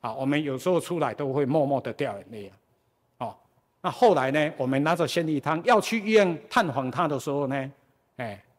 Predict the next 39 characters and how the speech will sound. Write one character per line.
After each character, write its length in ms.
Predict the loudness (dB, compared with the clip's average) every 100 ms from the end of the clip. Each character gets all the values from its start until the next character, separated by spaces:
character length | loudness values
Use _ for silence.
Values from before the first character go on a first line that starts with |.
| _
他 160 | 0
的 100 | 0
小 280 | 0 0 2
女 180 | 0 -2
孩 280 | -8 -10 -10 -6
还 440 | 0 4 6 4
在 320 | 4 2 2 -6 -18 _ _ _ 4
病 200 | 6 6
床 220 | 0 -2
上。 240 | -2 -2 -4 -18 _ _
好， 140 | -12 -2
我 80 | 4
们 140 | 4
进 260 | 6 6 8
去 220 | 6 4
哈， 280 | 4 4 0 -12 -20 _ _ -4
那 80 |
小 220 | 2 4 4
女 140 | 2
孩 100 | 0
看 240 | 2 0
到 160 | 2 0
我 240 | 2 -2
哈， 220 | -2 -4 2
在 180 | 2
哭 320 | 2 -4 0 2
啊。 160 | 2 0 -16 _ _ -8
她 100 | -2
说 120 | -2
：“传 200 | -2 -2
道， 220 | 0 -2 -2
我 120 | -2
妈 200 | 2 2
妈 180 | 2 0
已 100 | -2
经 360 | -4 -2 -4 -6 -4
安 280 | -2 -2
息 360 | -2 -4 -4 -8
了， 180 | -12